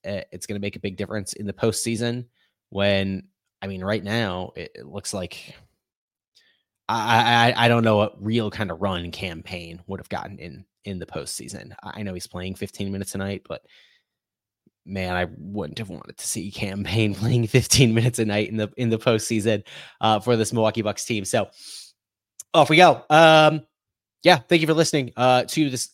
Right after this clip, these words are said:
emergency edition of the Sconnie Six Pack Podcast. I've been your host, Kedrick Stumbris. You can follow me on the website, formerly known as Twitter, at Kedrick Stumbris, and follow the podcast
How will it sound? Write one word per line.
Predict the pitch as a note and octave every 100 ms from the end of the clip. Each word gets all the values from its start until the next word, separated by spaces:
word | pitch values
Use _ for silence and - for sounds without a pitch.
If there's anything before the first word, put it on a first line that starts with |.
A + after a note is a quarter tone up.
| B2+ B2 _
emergency | B2 B2+ D3+ D#3 C3 D3+
edition | C3 C3+ C3+
of | B2
the | A#2+
Sconnie | C#3 B2+
Six | A#2 B2+
Pack | C3 A#2+
Podcast. | B2 B2 A#2+ A#2
I've | - C3+
been | C3
your | A#2+
host, | C3 -
Kedrick | B2+ A#2+
Stumbris. | C3+ C3 B2 -
You | C3+
can |
follow | B2+ C3+ B2
me | A#2+ C#3+
on | A2
the | B2+
website, | C3 A#2+ B2
formerly | E3 F3 E3
known | D#3 D3
as | C#3+
Twitter, | - D#3 C#3+
at | C3 D3
Kedrick | - C#3+ B2
Stumbris, | - D3 C#3+ -
and | D3+ D#3
follow | D3+ C#3+
the | D3+
podcast | D3 D3 C3